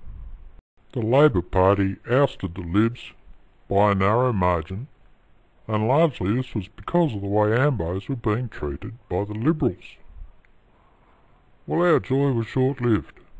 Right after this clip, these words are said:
The Labor Party screwed us even harder, and our last E B A went to arbitration.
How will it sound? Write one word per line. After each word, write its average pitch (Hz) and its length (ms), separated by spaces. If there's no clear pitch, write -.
The 101 100
Labor 107 420
Party 92 520
screwed 127 400
us 131 260
even 131 360
harder, 143 420
and 120 100
our 98 160
last 110 400
E 90 120
B 87 180
A 101 200
went 110 260
to 104 100
arbitration. 113 720